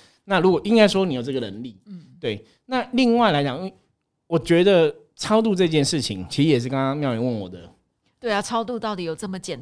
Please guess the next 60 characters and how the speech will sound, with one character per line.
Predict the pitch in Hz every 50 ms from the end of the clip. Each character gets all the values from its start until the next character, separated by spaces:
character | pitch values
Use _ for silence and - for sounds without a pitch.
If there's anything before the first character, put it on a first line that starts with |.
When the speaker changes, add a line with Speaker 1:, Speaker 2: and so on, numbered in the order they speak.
| 147 -
Speaker 2:
单 | 160 131 143
吗？ | 147 143
Speaker 1:
对， | 214 220 240
因 | 247 - 208
为 | 196
最 | - 185 175
近 | 175 180 147
我 | 120
们 | 254
很 | 254
常， | 240 262
Speaker 2:
随 | 269 262
随 | 262
便 | 269 254
便 | 240 262 262 220
都 | 240 240
可 | 226 - -
以 |
超 | -
度。 |
Speaker 1:
很 | 147 143 151
常 | 151 151 156 170
听 | 185 208 208 190
很 | 170 131
多 | 135 165 165
人 | 151
在 | 156 156 156
超 | 156 156 143 139 143
度， | 151 151
对 | 143 143 139 135
不 | 131 -
对？ | 117 - - 233 - - -
Speaker 2:
<laughs> | 262 220
对。 | -
Speaker 1:
我 | - 247
就 | 269 254
觉 | 196 185 165
得， | 165 156 180
哇， | 202 170 156 131 104 90 104 - _ _ _ _ _ _
对， | - 202 156 113 98 92
这 | - 185
些 | 185 185 165
人 | 147 135 135
都 | - 170
很 | 139 117 113
厉 | 139 151 127 131
害。 | 143 139 117 104 - - _ _ _ _ -
Speaker 2:
嗯。 | 175 160 - _
Speaker 1:
因 | - 214 233 240 240 247
为 | 233 202 143
我 | 110 117
觉 | 113 - 131
得 | 143
有 | 131
个 | 113 117 117 - - _ _
根 | - 165 165 180 165
本 | 143 117 104
的 | 101 104
问 | 117 135 123 113 101
题， | - 101 87 82